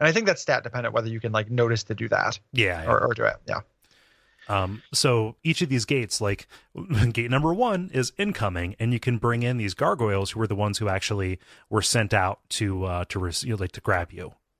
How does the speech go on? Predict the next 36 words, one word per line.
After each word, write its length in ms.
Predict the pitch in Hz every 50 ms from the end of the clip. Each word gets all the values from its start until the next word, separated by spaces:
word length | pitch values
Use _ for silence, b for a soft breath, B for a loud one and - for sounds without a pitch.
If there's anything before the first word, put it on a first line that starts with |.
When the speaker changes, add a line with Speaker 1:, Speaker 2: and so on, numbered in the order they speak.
| _ _ _ _ _ - -
Speaker 1:
Yeah, 200 | 113 135 123 117
Speaker 2:
Um, 60 | -
Speaker 1:
some, 120 | - 165
like, 120 | 165 160 147
the 60 | 165
weird, 180 | 180 185 190 170
weird 160 | 165 180 170 139
demon 300 | 131 127 117 120 110 104
things. 240 | 104 101 101 107 135
They're 80 | 156
not 80 | 180 165
precisely 400 | - 147 - 139 131 - - 117
gargoyles, 560 | 101 104 104 104 - - - - - - -
I 60 | -
Speaker 2:
Yeah, 260 | 131 131 117 107 98 95
Speaker 1:
think. 100 | 92 90
Speaker 2:
I 40 | 92
suppose, 420 | 95 - 101 - 101 92 82 82 -
yeah. 180 | 95 87 87 85 b b b b
They 100 | b 147
used 180 | 156 190 - -
to 40 | 156
be 20 | 156
Speaker 1:
That 80 | -
Speaker 2:
people, 420 | - - 311 - - 104 113 143 - _ _ _
um, 220 | - 101 107 104 101
but 140 | 98 101 -
they 100 | 117 104
were 80 | 98
Speaker 1:
Yeah. 60 | 98
Speaker 2:
kind 140 | - - 117 101
of, 60 | 98
like, 120 | 104 101
<laughs> 0 |
transformed, 920 | - - - 120 113 - - - - - 123 113 113 107 101 98 101 - - B B B B B B B B B -
um, 460 | 98 92 92 95 92 90 90 87